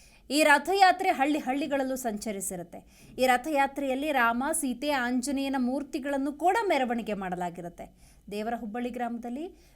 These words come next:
ಮೊದಲೇ ನಿರ್ಮಾಣವಾಗಿದ್ದ ಭಾರತ ಮಾತೆಯ ದೇವಸ್ಥಾನದಲ್ಲಿ ಈ ರಾಮ, ಸೀತೆ, ಆಂಜನೇಯನ ಮೂರ್ತಿಗಳನ್ನ ಪ್ರತಿಷ್ಠಾಪನೆ ಮಾಡಲಾಗಿದೆ ಅನ್ನೋದು ಬಹಳ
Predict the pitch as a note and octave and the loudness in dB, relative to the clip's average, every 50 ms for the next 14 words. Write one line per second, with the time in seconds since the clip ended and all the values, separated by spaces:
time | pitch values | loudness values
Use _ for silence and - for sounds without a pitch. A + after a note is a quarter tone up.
0 | - - G3+ G3+ G#3 F#3 A3 A#3+ C#4 F4+ F4+ F#4 E4+ C#4+ D4+ D#4+ D#4 D4+ C#4 C#4+ | -16 -12 -10 -8 -6 -2 0 2 2 4 4 4 2 2 2 2 2 2 2 0
1 | C4+ B3 B3 A3+ B3 C4 G#3+ G3+ A3 G#3+ A3 A3+ - A#3+ A#3 A3+ A3 A3 A3 - | 0 0 -2 -2 -2 -2 -2 -2 -6 -4 -4 -4 -4 -4 -4 -4 -6 -8 -8 -8
2 | A#3 A3 F#3 G3 G3 G3 A3+ A#3 - B3 A3+ A3 G#3 G#3 A3+ B3 C4+ C#4 - - | -8 -8 -8 -8 -8 -8 -8 -8 -6 -6 -6 -6 -6 -8 -8 -10 -10 -10 -8 -8
3 | A3 G3+ F#3+ F#3+ F#3+ F#3+ F#3 F#3 F3+ F3 F3 F3+ F3+ - A#3+ A#3 A#3 - G3+ F#3+ | -6 -6 -4 -6 -6 -6 -8 -8 -10 -10 -10 -10 -8 -8 -8 -8 -8 -8 -8 -8
4 | F#3 F#3 E3+ F3+ G3 A3+ B3+ A#3 C#4 B3 B3+ B3 B3 A#3+ A#3+ A3+ A3 A3 A3+ A3 | -8 -8 -8 -6 -4 -4 -4 -4 -4 -4 -6 -6 -6 -6 -6 -6 -6 -8 -8 -10
5 | - B3+ G3+ A3 G#3+ G#3+ G#3+ B3 D#4 E4+ - A#3+ G#3 G#3 B3+ A#3 - - C#4 C4 | -10 -12 -10 -8 -8 -6 -6 -6 -6 -6 -8 -8 -10 -10 -10 -12 -8 -6 -6 -6
6 | C4 C#4 B3 C4 A#3 G#3 F#3 F#3+ G#3+ A3+ B3 C4 B3+ B3 A#3+ A3+ B3 A#3+ A#3 A#3 | -6 -6 -8 -8 -8 -8 -10 -10 -10 -8 -8 -8 -8 -8 -8 -10 -10 -10 -10 -12
7 | B3 A#3+ - C4 A3+ G#3+ F#3 G3+ F#3+ | -12 -12 -12 -10 -12 -12 -12 -12 -12